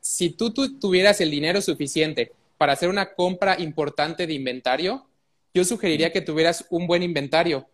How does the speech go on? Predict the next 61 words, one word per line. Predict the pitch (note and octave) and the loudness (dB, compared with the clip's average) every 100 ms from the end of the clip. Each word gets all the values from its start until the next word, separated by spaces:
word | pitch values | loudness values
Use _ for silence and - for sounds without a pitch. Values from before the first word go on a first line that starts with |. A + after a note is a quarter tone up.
| _ - | _ -2
¿Por | D3 C#3+ | -2 2
qué? | E3+ | 0
Porque | F3 F3+ F3+ | 0 -2 -2
eso | G#3 | 0
te | D#3+ | 2
va | C#3+ | 2
a | |
durar | E3 E3 E3+ F3 - | 4 4 4 2 -14
cierta | - - E3+ E3+ F#3+ | -12 -2 0 0 0
cantidad | D#3+ C#3+ C3+ C#3 | -2 -4 -4 -2
de | D#3 | -2
tiempo, | D#3 D3 D#3 D#3+ B3+ - _ _ - | -4 -4 -4 -2 -4 -6 _ _ -2
que | D#3 | 0
tiene | F3 F#3 | 0 -2
que | E3 D3 | 0 0
ser | D3+ | 2
algo | D3+ E3 D3 | 4 2 -2
que | C3+ | -2
te | C3 | -2
dure, | D3+ D3+ | 0 -2
¿no? | B2+ C3+ | -2 -4
No | C#3+ C#3 | -6 -4
puedes | D#3 - | -4 -2
comprar | C3 C3 C3+ | -6 0 2
de | C#3+ | 4
verdura, | B2+ A#2+ C#3 C#3+ C#3 | 2 0 0 2 2
de | B2+ | 0
fruta, | C3+ C#3 D#3 | -2 -2 -2
si | C3 | -4
no | B2+ | -4
te | B2+ | 0
va | B2 | 0
a | |
durar. | B2 A2+ - _ _ _ _ | 0 -2 -4 _ _ _ _
Porque | - D#3 D3+ | 4 6 8
a | D3+ | 6
lo | |
mejor | D#3 D3 E3 | 4 4 4
tú | F#3+ | 4
la | F#3 | 4
vas | E3+ E3 | 4 4
a, | F#3 - | 2 2
a | C3+ C3 B2+ | 0 0 -2
encontrar | C3+ C#3+ C#3 C#3 D3+ | -4 -4 -2 2 2
a | |
un | D#3 D3+ | 0 0
buen | C#3+ D3 C#3+ | -2 0 4
precio. | D3+ D#3+ C#3 A#2 _ _ _ - | 4 4 0 -4 _ _ _ -4
Y | D3 | 0
en | |
cambio, | C#3+ D3+ E3 | 2 2 2
si | C#3 | 0
estás | B2+ D#3 | 2 2
subiendo | - F#3 F#3 F#3 F3 E3 | 2 2 2 2 0 0
todos | F3 F3 | 2 2
los | E3 C#3+ | 0 0
días, | D3+ D#3 | 0 -2
subiendo | - C#3 D#3 | -2 -6 -2
a | D#3 | 0
cada | D#3+ D#3+ | 2 0
momento, | D3+ D3+ D#3 E3+ | -2 -6 -4 -4